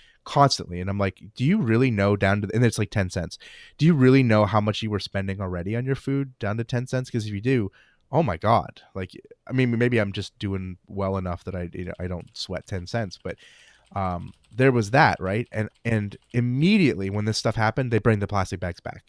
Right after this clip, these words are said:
They brought 'em all back. They don't want people bringing their, you know, gross bags in and reusing things. And, and the, the, the idea of reuse just sounds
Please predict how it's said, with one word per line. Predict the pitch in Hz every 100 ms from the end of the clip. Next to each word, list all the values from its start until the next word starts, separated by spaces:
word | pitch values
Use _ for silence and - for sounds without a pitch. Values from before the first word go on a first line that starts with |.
| _ _ _ _ _ _ _ _ -
They | 117
brought | 120
'em | 110
all | 98
back. | 92 82
They | 131
don't | 147 135
want | 98
people | 117 107
bringing | 98 95 92
their, | 90 87 87
you | 95
know, | 87 87 - - _
gross | - 107 98 95 -
bags | 95 92 90 92 101 98
in | 92 92 98 98 95
and | 95 95
reusing | 104 95 98 98 98
things. | - 95 92 101 101
And, | 92 87
and | 95 90
the, | 92 82 -
the, | 92 95
the | - 98
idea | 107 104 110 98
of |
reuse | 95 92 104 98 95 101 - - - - - -
just | 113
sounds | - 95